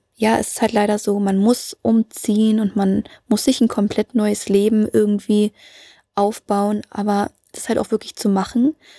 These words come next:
und sich nicht dem sozusagen ergeben, sondern wirklich versuchen, weiterzumachen, weil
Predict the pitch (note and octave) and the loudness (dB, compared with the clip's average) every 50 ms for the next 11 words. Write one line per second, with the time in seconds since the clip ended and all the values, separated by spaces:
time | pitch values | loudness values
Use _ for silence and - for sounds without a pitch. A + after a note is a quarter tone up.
0 | - _ _ - G#3 - - G#3 - - G3+ G#3 - - - _ - G#3 G3+ G3+ | -20 _ _ -4 -2 -2 -2 -2 0 0 0 0 0 -4 -6 _ 0 0 2 2
1 | G3+ G3+ G3+ G#3+ - - G3+ - - G#3 G3+ G#3 G3 G3+ G#3 A3 G#3+ G3+ G3 - | 2 2 0 0 0 -2 -4 -2 -2 -2 0 0 0 0 -2 -2 -2 -2 0 2
2 | G3 G3 G3+ - G3+ G#3 - _ _ _ - - - G3+ F#3+ G3 F#3+ F#3+ F#3+ G3 | 2 2 2 0 -2 -6 -10 _ _ _ -12 -6 -4 -2 0 0 0 0 0 0
3 | F#3+ - G#3+ - - - G3+ G3 - - G3+ G3+ - - G#3+ G3+ G3 G3 - _ | -2 -2 -4 -4 -4 -4 -6 -4 -4 -4 -4 -4 -4 0 0 0 0 0 -4 _
4 | _ _ _ - _ _ _ _ _ _ _ _ _ _ - F#3+ G3 - - G#3 | _ _ _ -20 _ _ _ _ _ _ _ _ _ _ -4 -4 -2 -2 -2 -4
5 | - - - G3 F#3+ F#3 F#3 - - A3 G#3 G3+ G3+ G3 G3 F#3+ G3 - - | -4 -2 0 0 0 0 0 -2 -2 0 2 2 2 2 2 2 0 -2 -4